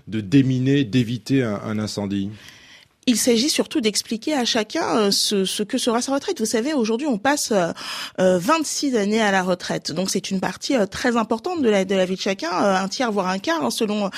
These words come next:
Speaker 2: euh, le, l'espérance de vie. Euh, il, la retraite, c'est extrêmement important et il faut qu'on ait plus de visibilité.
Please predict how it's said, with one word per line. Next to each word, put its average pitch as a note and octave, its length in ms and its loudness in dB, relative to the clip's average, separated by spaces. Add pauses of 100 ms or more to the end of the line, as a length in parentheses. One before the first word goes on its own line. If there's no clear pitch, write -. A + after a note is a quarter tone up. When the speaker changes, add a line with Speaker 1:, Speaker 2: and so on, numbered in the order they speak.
(480)
Speaker 2:
euh, F#3 320 6
le, F3 480 4
l'espérance G3 560 2
de A3 80 4
vie. D#4+ 240 0 (400)
Euh, E3 260 2 (300)
il, A3+ 160 -2 (320)
la A3 180 4
retraite, B3 320 2
c'est - 360 -2
extrêmement A#3+ 440 2
important A#3 380 0
et D4 60 4
il A3 120 2
faut C#4 140 -2
qu'on B3 120 0
ait A3+ 100 2
plus C4 180 0
de A#3 80 0
visibilité. A3 760 0